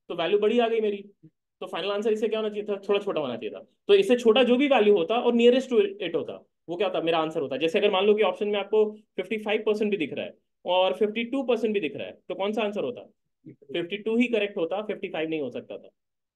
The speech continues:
आई बात समझ में आपको? ठीक है, तो ये calculations में आपको approximations तो करने ही पड़ेंगे अगर आप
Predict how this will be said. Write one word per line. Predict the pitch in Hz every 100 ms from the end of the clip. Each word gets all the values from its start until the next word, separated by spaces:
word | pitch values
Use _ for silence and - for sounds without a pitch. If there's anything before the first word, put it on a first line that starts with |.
| -
आई | 151
बात | 165 202
समझ | 214 208
में | 208
आपको? | 208 208 202 202
ठीक | 165
है, | 233 -
तो | - _ - 139
ये | 165 208
calculations | 175 170 175 170 202 202
में | 196
आपको | 185 190
approximations | 175 156 147 165 160 180
तो | 190
करने | 185 151 156 175
ही | 214
पड़ेंगे | 202 180 185
अगर | 160 170
आप | 240